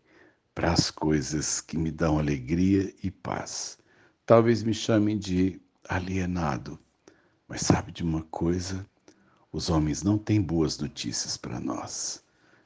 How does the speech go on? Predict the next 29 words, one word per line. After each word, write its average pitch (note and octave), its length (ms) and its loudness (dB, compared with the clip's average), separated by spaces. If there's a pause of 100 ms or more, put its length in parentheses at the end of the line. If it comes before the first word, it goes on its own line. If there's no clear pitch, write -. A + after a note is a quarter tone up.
(160)
Eles - 340 -10
não G#2 240 2 (180)
têm C2 380 0 (380)
uma E2 220 0 (120)
coisa C#2 420 0
de C#2 140 -8
esperança - 1080 -2 (320)
para G2+ 120 2
plantar G#2+ 600 2
nas B1+ 260 -4
nossas - 500 -6
vidas, - 600 -8 (380)
porque - 300 -6
os C#2 200 -4
homens D2+ 720 0 (260)
só - 200 -2
sabem E2+ 480 0
fazer D2 720 -2 (360)
esse G2 360 0
mundo D#2 380 0
como D#2 340 -2
ele D2+ 260 0
é. C2 260 -4 (480)
Se - 220 0
você - 320 2
quiser A2 380 6
uma A#2 160 6
coisa G#2+ 400 4
nova C#2 520 -2